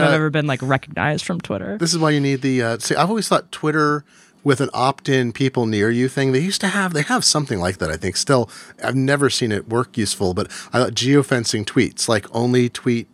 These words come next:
Speaker 2: on-, only people near me can see this one by default. You'd have to go and find it in my timeline otherwise, but it doesn't just show up by, for everyone who follows me, 'cause then you could have things like that happen.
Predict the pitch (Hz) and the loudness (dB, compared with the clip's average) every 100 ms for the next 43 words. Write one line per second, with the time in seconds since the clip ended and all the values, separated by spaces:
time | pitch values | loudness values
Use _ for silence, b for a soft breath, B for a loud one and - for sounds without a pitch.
0 | _ - 127 117 135 151 143 143 123 117 | _ -4 -2 -2 -2 -2 0 -2 -2 0
1 | 123 117 110 104 - 117 107 113 98 92 | 2 0 -2 -2 2 2 2 0 0 0
2 | 85 - 92 92 101 98 95 87 98 92 | 0 0 0 0 -2 -4 -6 -4 -2 0
3 | 92 95 85 82 - 107 101 90 85 82 | -2 -6 -8 -10 -4 -2 0 -2 -4 -6
4 | 76 73 - B B 107 104 104 98 101 | -6 -8 -10 B B -2 0 -2 -2 0
5 | - 104 101 101 92 - 104 95 92 87 | 2 2 0 0 0 0 -4 -2 -4 -2
6 | 98 98 107 117 B B B - 139 147 | 0 0 0 -6 B B B 0 2 2
7 | 131 120 110 - 104 95 90 92 98 104 | -2 -2 -2 -2 -6 -6 -8 -6 -6 -8